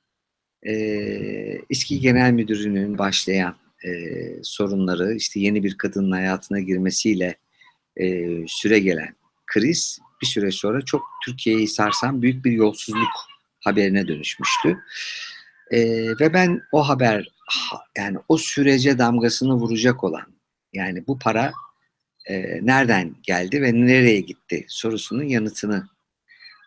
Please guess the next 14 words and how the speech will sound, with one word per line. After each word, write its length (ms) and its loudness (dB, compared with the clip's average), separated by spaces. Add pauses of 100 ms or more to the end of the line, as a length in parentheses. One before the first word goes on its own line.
(120)
e, 80 -14 (380)
yaptığım 720 -2
bir 100 0
haberle, 500 -2 (420)
e, 40 -14 (2000)
ortaya 320 2
çıkarmıştım 800 -2
ve 160 2 (640)
İSKİ 260 2
skandalında, 920 2 (720)
e, 60 -2 (600)
mahkeme 560 2
tarafından 640 2
dinlenen 560 0